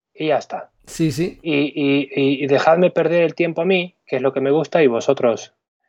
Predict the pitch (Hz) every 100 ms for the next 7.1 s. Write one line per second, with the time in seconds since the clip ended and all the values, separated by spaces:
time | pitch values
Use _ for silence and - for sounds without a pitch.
0 | _ 113 113 110 107 - _ 127 127 127
1 | 113 117 101 101 95 - 127 156 170 165
2 | 147 143 147 143 135 131 139 131 - 113
3 | - 127 156 160 143 - 131 123 135 131
4 | 127 113 120 131 123 - 117 113 123 160
5 | 202 - - - - _ - - 147 131
6 | - 151 131 - 170 170 _ _ - 143